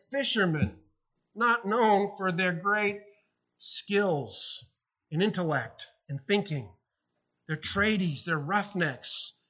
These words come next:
And yet what they said was they realized that they had been with Jesus. There was a power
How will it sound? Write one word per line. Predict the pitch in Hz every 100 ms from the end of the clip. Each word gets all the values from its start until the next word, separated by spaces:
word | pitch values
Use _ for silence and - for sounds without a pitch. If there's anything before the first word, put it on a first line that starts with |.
| _ _ _ 175
And | 196
yet | 175 208 254
what | 220 233 233
they | 220
said | - 233 233 214
was | 208
they | 208 214
realized | 190 214 233 220 208 208 170
that | 196 165
they | 220 220 208 - -
had | 190 185 147
been | 185 196 180 156 - -
with | 160 139
Jesus. | 151 156 151 120 104 - - - - _ _ _ _ _ _ _
There | 156
was | 165 160
a |
power | - - 185 196 185 170